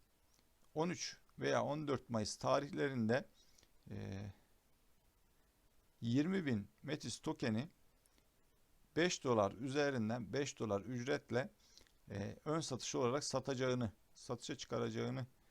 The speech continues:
belirtmişler. Airdrop'umuzda da üç bin Metis token'in,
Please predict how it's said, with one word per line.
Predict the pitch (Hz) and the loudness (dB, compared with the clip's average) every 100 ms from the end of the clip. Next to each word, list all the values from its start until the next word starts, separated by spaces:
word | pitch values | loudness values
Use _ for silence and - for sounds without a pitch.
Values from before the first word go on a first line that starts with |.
| _ _ | _ _
belirtmişler. | - 104 98 - - - 156 - _ - - - - _ - _ _ _ _ _ _ _ _ _ _ _ _ _ _ _ _ _ _ _ - | 0 0 -2 -6 -4 2 0 0 _ -20 -20 -20 -20 _ -20 _ _ _ _ _ _ _ _ _ _ _ _ _ _ _ _ _ _ _ 0
Airdrop'umuzda | 143 170 160 175 156 170 160 180 | 4 4 4 2 0 -2 0 2
da | 147 240 - _ _ _ _ _ _ - _ - _ _ - _ | 2 0 -8 _ _ _ _ _ _ -20 _ -20 _ _ -20 _
üç | 170 - - | -2 -2 0
bin | 135 | 0
Metis | 120 151 - - | 0 -2 -4 -4
token'in, | - 110 113 127 | -4 0 0 0